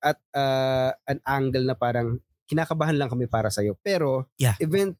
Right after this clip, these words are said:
Speaker 1: eventually, pag na-realize na nila, "Ah, okay, so gan-, ganito pala." Pag na-, natutunan na nila kung paano gumagalaw yung particular na career mo, eventually, kumakambyo naman sila for support. Kumbaga, ah, malungkot lang na medyo hesitant sila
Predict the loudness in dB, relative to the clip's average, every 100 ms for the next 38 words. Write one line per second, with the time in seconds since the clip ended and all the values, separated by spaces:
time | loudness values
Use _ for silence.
0 | -6 -2 0 0 0 0 2 0 -2 -6
1 | _ -4 0 2 2 2 0 0 0 2
2 | 2 2 2 2 2 2 0 0 -2 -2
3 | -2 -2 0 0 0 0 0 0 0 -2
4 | -2 0 0 0 0 0 0 0 -2 -2
5 | 0 0 0 0 0 0 -2 -2 -4 -2
6 | -4 0 0 2 0 0 0 0 0 -2
7 | -6 _ -20 _ _ _ _ -20 _ _
8 | _ -2 0 0 0 -4 -4 -2 -2 0
9 | 0 0 0 2 0 0 0 0 0 0
10 | 0 -2 -2 0 0 0 -4 -8 -8 -8
11 | -10 -14 -20 -2 0 2 2 2 2 0
12 | -4 0 2 2 2 2 2 2 2 2
13 | 2 0 -2 0 0